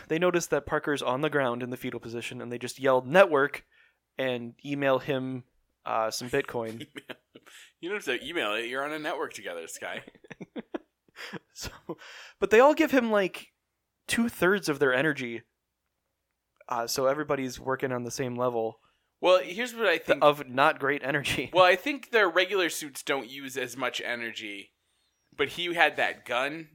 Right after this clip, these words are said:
Speaker 2: that his suit wasn't designed to use.
Speaker 1: That's probably
Speaker 2: So
Speaker 1: the
Speaker 2: that's
Speaker 1: case.
Speaker 2: what was, I mean, so it was blasting their energy. So just having a half energy isn't gonna be a big deal when you're just using your regular weapons, probably.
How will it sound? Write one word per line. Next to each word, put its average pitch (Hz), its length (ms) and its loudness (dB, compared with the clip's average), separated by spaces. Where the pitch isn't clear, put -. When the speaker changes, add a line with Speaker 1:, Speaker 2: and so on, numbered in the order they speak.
Speaker 2:
that - 260 -4
his 131 200 -10
suit 147 240 -8
wasn't 120 300 -8
designed 107 420 -10
to 107 100 -16
use. 117 540 -14
Speaker 1:
That's 185 160 -6
probably 196 260 -2
Speaker 2:
So 151 80 4
Speaker 1:
the 127 60 -2
Speaker 2:
that's 135 280 2
Speaker 1:
case. 127 60 -2
Speaker 2:
what 139 120 0
was, 139 140 -8
I 123 100 -2
mean, 117 420 -12
so 135 120 -10
it 123 40 -6
was 113 80 -10
blasting 123 400 -4
their 113 80 -8
energy. 107 180 -12
So 127 260 -4
just - 220 -10
having 147 340 0
a 117 60 -4
half 123 360 0
energy 113 400 -4
isn't 104 280 -12
gonna 98 180 -8
be 95 140 -12
a 92 60 -8
big 101 260 -14
deal 107 340 -8
when 95 160 -16
you're 95 100 -14
just 101 220 -14
using 95 320 -14
your 90 160 -14
regular 90 440 -10
weapons, 82 540 -10
probably. 71 640 -18